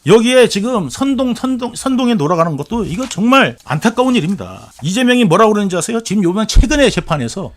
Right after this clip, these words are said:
금요일 재판에서 한 말입니다. "백현동 발언 허위라도", 예전에 뭐라고 그랬어요? 백현동, 응? 백현동 관련해가지고 본인이 그랬죠. 어? "이게 전부 다, 다 국토부의 협박,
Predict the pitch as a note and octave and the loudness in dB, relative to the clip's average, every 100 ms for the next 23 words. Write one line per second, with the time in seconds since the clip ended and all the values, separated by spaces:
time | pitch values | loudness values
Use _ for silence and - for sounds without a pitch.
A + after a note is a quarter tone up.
0 | _ - F#3 A#3+ B3 G3+ F3+ E3 D3+ E3+ | _ -2 2 2 2 0 -2 -4 -6 -6
1 | D#3 G#2 G2+ _ _ _ E3 F3 B3+ B3 | -10 -12 -20 _ _ _ -6 0 2 2
2 | B3 A3+ C#3 G3 F#3 - - D#4+ C#4+ D#3+ | 2 2 4 2 2 -2 0 2 4 2
3 | F#3 F#3+ - - E3+ A3 F3+ D#3+ D3+ B2 | 2 0 -2 -6 -2 0 0 0 0 -4
4 | B2 A2+ - - _ - D#3 D#3+ A#2+ A2+ | -8 -12 -14 -16 _ -8 -6 -6 -6 -12
5 | - - C#3+ A3 - - - E3+ F#3+ A3+ | -16 -14 -12 -12 -10 -12 -8 -6 -2 0
6 | G#3 G3 F#3+ F3+ F3 F#3 A3 A#2+ _ - | 2 2 2 0 -2 -4 -8 -8 _ -4
7 | G3+ F#3 F3 G2+ - F3 - D3+ F#2 _ | 0 0 -2 -6 -6 -6 -6 -10 -10 _
8 | - D#3 - D3+ F3+ G3+ G#3+ G3+ F#3 G3 | -12 -12 -10 -4 -2 2 4 4 4 2
9 | C#3+ - F3+ A#3+ G#3 G3 - - - | 0 -10 -4 -2 0 0 -2 -6 -10